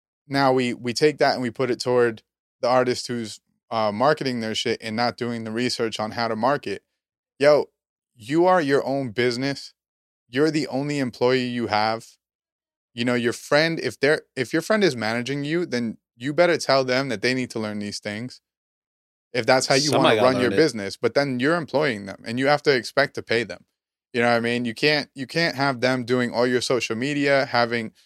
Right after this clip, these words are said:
Speaker 1: them doing all your marketing, and them being the brains behind the operation, and yet you're not paying them anything. You know what I mean? And, and I think that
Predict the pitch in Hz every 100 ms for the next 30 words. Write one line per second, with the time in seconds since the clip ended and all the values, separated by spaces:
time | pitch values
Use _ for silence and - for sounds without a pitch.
0 | _ - 123 123 127 117 120 117 104 120
1 | 123 131 131 131 - _ _ _ 127 120
2 | 117 101 - - 107 135 151 131 131 131
3 | 127 110 92 117 131 123 110 117 123 120
4 | 113 120 113 127 - 113 107 113 110 120
5 | 80 113 117 - - 127 127 110 101 131
6 | 127 - - _ _ _ - 127 127 123
7 | 120 131 113 123 120 113 - 147 135 131
8 | 113